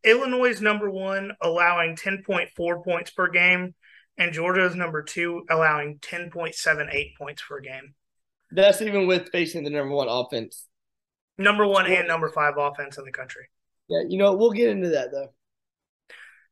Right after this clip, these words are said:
Speaker 1: Yeah, we will get there.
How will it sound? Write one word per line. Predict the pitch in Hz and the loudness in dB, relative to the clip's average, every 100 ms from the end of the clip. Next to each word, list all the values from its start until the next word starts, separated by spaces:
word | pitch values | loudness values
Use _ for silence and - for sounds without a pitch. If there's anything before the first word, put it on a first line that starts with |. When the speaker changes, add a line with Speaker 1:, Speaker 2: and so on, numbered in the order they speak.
| _ | _
Speaker 1:
Yeah, | 147 135 - _ _ _ 170 | -10 -10 -12 _ _ _ -2
we | 190 220 226 226 226 175 | 2 4 4 0 -4 -4
will | 180 190 190 190 190 147 | 2 4 4 2 -4 -14
get | 147 147 160 | -4 -2 -2
there. | 131 127 135 135 | -8 -10 -10 -14